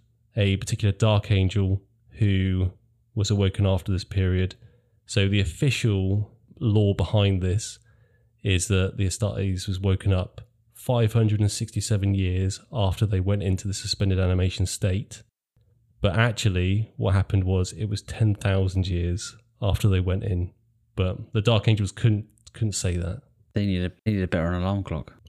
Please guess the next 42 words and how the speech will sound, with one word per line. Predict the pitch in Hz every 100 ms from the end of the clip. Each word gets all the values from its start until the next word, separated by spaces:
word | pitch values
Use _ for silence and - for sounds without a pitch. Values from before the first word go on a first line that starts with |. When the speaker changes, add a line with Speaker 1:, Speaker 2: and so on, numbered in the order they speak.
| _
Speaker 1:
Yeah, | - 101
something | 90 131 120 117
like | 95
that. | 95 98 131 - - - - -
<laughs> | 330 - - _ - - -
But |
yeah, | 127 101
it |
just | 120 -
goes | 175
to | 135
show, | - 131
like, | 104 95 95
using, | 135 143 131 120 117
you |
know, | 101 90 107 - _ _ _
that | 127 120 95
particular | 123 120 113 101
feature, | 113 110 - 92 92 98 - _
you | - 120
can | - 107
go | 107 107
to |
sleep | 98 110 101 98
for | - 98 95
a | 98
long | 107 120 123 110
period | 110 98
of | -
time, | 101 90 95
wake | 104 120
back | 107 101 104
up, | 90 - -
and | 98 95 92 90 90 - _ _ _ - 139 143
you're | 120
kind | 123 - 165 160
of | 147
fine. | 160 165
I |
mean, | 127 120
that | 127
particular | - 135 123 127